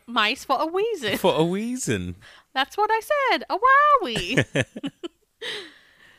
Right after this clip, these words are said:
Speaker 1: So that day, the ban was voted against, but Lego felt God, quote, "lay it on his heart to run for legislator." <laughs>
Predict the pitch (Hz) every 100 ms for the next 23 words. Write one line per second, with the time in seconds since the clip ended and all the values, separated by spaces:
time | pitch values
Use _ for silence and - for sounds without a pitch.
0 | _ _ _ _ _ _ _ _ _ _
1 | _ _ _ _ _ - 359 349 359 415
2 | - 262 214 214 226 - 226 214 220 220
3 | 247 220 220 220 180 180 175 160 147 226
4 | - - - - - - 196 208 208 226
5 | 262 - 226 190 - 180 180 180 - -
6 | 180 165 - - _ 202 202 233 247 240
7 | 247 262 269 - 180 170 170 - - _
8 | _ - 220 180 165 - 180 160 165 -
9 | - - - _ _ _ _ - 98 -